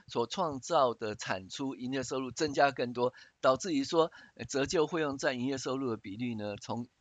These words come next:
呃，从二十六点零九，哦，降到，呃，十八点九二。那大家都知道，一百减十八点九二，就除了折旧以外呢，就可以赚到多少？将近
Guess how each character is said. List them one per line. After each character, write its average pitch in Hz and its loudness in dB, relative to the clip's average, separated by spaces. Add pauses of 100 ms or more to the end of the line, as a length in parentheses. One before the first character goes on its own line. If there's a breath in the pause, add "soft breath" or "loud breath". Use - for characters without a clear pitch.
(160)
呃， 101 -6 (340 loud breath)
从 139 0
二 220 0
十 180 -2
六 170 2
点 113 -2
零 127 -6
九， 80 -6
哦， 104 -6
降 143 0 (120)
到， 151 8 (100)
呃， 120 0 (440)
十 - -6
八 151 6
点 127 -2
九 104 -4
二。 110 2 (220 loud breath)
那 202 6
大 202 10
家 190 6
都 196 0
知 180 0
道， 175 8 (200 soft breath)
一 233 -2
百 160 8
减 143 -2
十 156 -6
八 185 6
点 160 -4
九 120 2
二， 135 4
就 151 2
除 156 0
了 165 6
折 139 0
旧 139 2
以 101 -6
外 120 0
呢， 110 -4
就 123 -4
可 113 -4
以 98 -4 (220)
赚 135 2
到 120 4
多 117 4
少？ 95 2 (220 soft breath)
将 139 0
近 147 -4